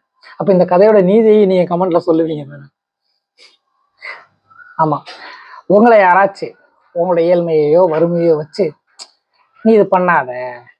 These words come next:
அது பண்ணாத" அப்படின்னு சொன்னாங்கன்னா,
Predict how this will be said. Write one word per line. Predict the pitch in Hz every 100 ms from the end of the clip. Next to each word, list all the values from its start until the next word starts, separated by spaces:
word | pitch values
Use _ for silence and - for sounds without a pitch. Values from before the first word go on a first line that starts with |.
| _ _ _ _ _ _ _
அது | 180 180
பண்ணாத" | 180 165 175 165 123 117 123 120 117 _ _
அப்படின்னு | 135 190 -
சொன்னாங்கன்னா, | 170 170 147 135 170 139